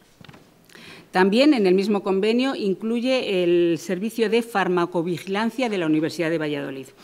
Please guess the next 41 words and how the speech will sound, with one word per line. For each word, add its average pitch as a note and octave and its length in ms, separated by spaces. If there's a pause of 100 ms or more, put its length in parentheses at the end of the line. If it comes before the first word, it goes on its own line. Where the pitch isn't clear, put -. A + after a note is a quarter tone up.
(480)
Es B3 240
el G#3 220
único A3 260
servicio G#3+ 420
acreditado, F#3+ 640
es G#3 220
el D#3+ 80
Centro F#3 380
Regional E3+ 540
de G3+ 100
Castilla D#3 380
y D#3 60
León, D#3+ 300 (640)
que G3 240
lo F#3+ 140
que A3 100
hace A3+ 320
es, B3+ 120
pues, G3 160
cuantificar, G#3 920
eh, F#3 320
su-, F3+ 160
eh, F3+ 180
supervisar F#3 1080
y G#3+ 100
detectar, G#3 920
eh, E3+ 120
ser G3 240
la F#3 160
referencia G3+ 580
para F3 160
todas A3 240
esas G3+ 220
reacciones F#3+ 440
adversas G3 480
que F3 100
se F3 120
pueden E3+ 260
producir D#3+ 440
a - 20
medicamentos F#3+ 800